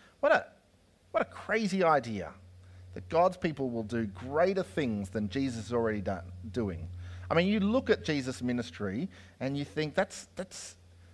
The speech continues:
how could that be?" But as we follow the story of the disciples, it becomes clear that God does use them in ways in their ministry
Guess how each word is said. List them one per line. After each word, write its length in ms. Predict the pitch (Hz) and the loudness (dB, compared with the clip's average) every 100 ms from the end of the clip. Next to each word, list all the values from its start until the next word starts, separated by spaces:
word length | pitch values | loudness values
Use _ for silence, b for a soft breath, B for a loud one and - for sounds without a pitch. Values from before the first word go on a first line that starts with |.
| - | -8
how 160 | 220 | -6
could 180 | 254 220 | -2 4
that 240 | 208 175 | 4 4
be?" 340 | 240 254 107 - - - _ _ _ B B B B B B - | -2 -2 -6 -14 -20 -20 _ _ _ B B B B B B 4
But 100 | 175 | 4
as 100 | 180 | 2
we 80 | |
follow 320 | 180 - 294 339 | 0 2 2 2
the 60 | |
story 400 | - - 180 170 | -2 0 2 4
of 160 | 147 - | 2 2
the 80 | 120 | -4
disciples, 960 | 113 156 196 - 95 80 160 - - _ _ _ _ b b b b b - | -2 0 0 -2 -6 -8 -12 -16 -20 _ _ _ _ b b b b b -8
it 100 | 160 | -6
becomes 420 | 175 180 170 - - _ - | 0 2 0 -4 -14 _ -20
clear 380 | - 196 190 170 | -6 0 2 2
that 180 | 160 | 0
God 300 | 160 156 147 | 4 2 4
does 360 | - 160 294 - | 2 2 0 -4
use 280 | 127 101 92 | -4 -4 -2
them 220 | 95 90 | -4 -4
in 320 | - 98 95 90 | -2 -2 -2 0
ways 400 | 95 92 104 107 | 0 0 -2 -4
in 240 | 104 101 | -4 0
their 220 | 120 156 | 2 2
ministry 680 | 156 92 82 - 82 85 208 | 0 -2 -6 -10 -10 -8 -8